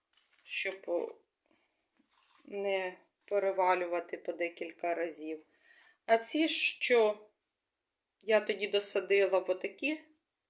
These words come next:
стопочки, стаканчики, поки що лишаться, їм тут доволі ще багато можна рости, ще ко-, коренів не видно. Ось.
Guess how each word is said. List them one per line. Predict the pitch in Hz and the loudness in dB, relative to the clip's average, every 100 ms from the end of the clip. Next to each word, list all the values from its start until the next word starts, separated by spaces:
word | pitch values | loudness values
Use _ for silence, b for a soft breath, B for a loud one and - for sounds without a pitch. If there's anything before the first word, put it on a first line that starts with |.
| _ _ _ _ _ _ | _ _ _ _ _ _
стопочки, | - - 170 165 165 - - - 180 | -6 0 0 0 -6 -10 -12 -12 -16
стаканчики, | - 170 - 156 160 - - - - _ _ _ _ _ _ | -14 -14 -10 -8 -8 -12 -16 -20 -20 _ _ _ _ _ _
поки | - 277 269 | -6 -6 -6
що | - - 233 | -4 0 0
лишаться, | 233 - 240 262 - 208 | 0 0 0 0 0 0
їм | 190 208 | -2 -4
тут | - 185 - | -6 -8 -4
доволі | 180 185 196 185 | -4 -2 -2 -4
ще | 185 - | -4 -6
багато | 170 175 175 175 - 170 - _ _ _ _ _ | -4 -6 -6 -8 -10 -12 -14 _ _ _ _ _
можна | 170 170 - - - _ _ _ _ - | -8 -8 -10 -18 -20 _ _ _ _ -6
рости, | 180 175 - - - - | -2 0 0 -2 -4 -10
ще | - - | -10 -10
ко-, | - 170 | -6 -6
коренів | - - 180 180 170 165 | -6 0 0 0 -2 -4
не | 165 165 | -4 -4
видно. | 156 151 151 156 160 _ b b b b b b b _ | -6 -8 -8 -12 -14 _ b b b b b b b _
Ось. | - 85 - - - | -12 -10 -8 -8 -8